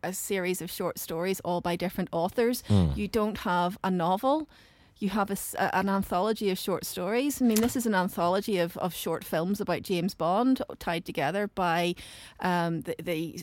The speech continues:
Speaker 1: simply by the thematic consistency of casting the same actors in each.
Speaker 2: I, I, I think that there are two points in this film where I definitely feel that we've gone into another film. Maybe th-, uh, maybe three. Certainly the, the,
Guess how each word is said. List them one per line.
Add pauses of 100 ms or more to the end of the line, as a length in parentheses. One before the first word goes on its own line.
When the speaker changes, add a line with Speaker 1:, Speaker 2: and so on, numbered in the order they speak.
(120)
Speaker 1:
simply
by
the
thematic
consistency
of
casting
the
same
actors
in
each. (260)
Speaker 2:
I,
I,
I
think
that (340)
there
are (460)
two
points
in
this
film
where
I
definitely
feel
that
we've
gone
into
another
film. (140)
Maybe
th-,
uh, (380)
maybe
three. (1600)
Certainly
the,
the,